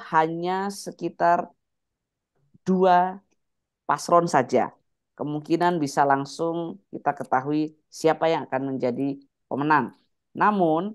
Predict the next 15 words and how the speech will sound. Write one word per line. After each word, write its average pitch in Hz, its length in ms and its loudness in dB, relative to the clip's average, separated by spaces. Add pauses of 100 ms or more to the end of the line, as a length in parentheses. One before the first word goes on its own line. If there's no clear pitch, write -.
(240)
jika 175 640 0
nantinya 156 400 -2
terjadi, 156 720 0 (400)
eh, 95 340 4 (140)
paslonnya 170 800 2 (460)
lebih 156 420 2
daripada 143 480 2
dua, 139 540 0 (320)
maka 185 580 2
tentunya 156 800 0
itu 147 320 -4
dikhawatirkan 160 1500 0
akan 180 560 -2 (720)
ada 180 480 4
pemilihan 165 920 -2